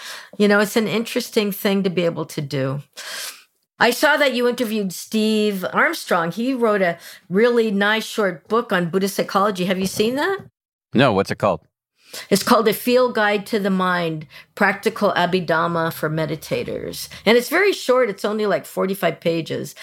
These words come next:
Speaker 1: And it just lists what the fifty-two mental factors are. 'Cause, you know, that's one of the things that we want our mindfulness to do. We wanna know what is underneath our actions in this moment. You know, that's an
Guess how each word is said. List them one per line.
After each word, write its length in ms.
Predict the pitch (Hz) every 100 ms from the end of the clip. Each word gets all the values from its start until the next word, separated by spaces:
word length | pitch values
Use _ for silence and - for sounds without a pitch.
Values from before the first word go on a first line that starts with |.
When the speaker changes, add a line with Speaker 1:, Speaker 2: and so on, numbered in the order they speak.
| - - -
Speaker 1:
And 120 | 214 196
it 120 | 196
just 240 | 233 -
lists 380 | 202 208 233 -
what 160 | 208 208
the 80 |
fifty-two 540 | 196 214 202 214 196 208
mental 260 | 190 190
factors 460 | 185 185 185 175 160
are. 400 | 180 - - 156 - - - -
'Cause, 260 | 247 240 220
you 100 | 247
know, 120 | 220
that's 280 | 220 254 -
one 200 | 254 240
of 100 | 214
the 80 |
things 300 | 208 226 214
that 140 | 196 175
we 120 | 208
want 280 | 202 196 196
our 100 | 190
mindfulness 600 | 190 196 196 190 185 185
to 120 | -
do. 160 | 190 262
We 140 | 196
wanna 320 | 175 196 214
know 480 | 208 196 190 190 190 - - - -
what 300 | 185 220 226
is 200 | 208 202
underneath 600 | 202 196 190 202 220 185
our 120 | 160
actions 460 | 165 175 - 196 180
in 160 | 180
this 200 | 180 170
moment. 560 | 175 165 226 - 101 -
You 160 | 160 156
know, 100 | 151
that's 280 | 170 175
an 60 | -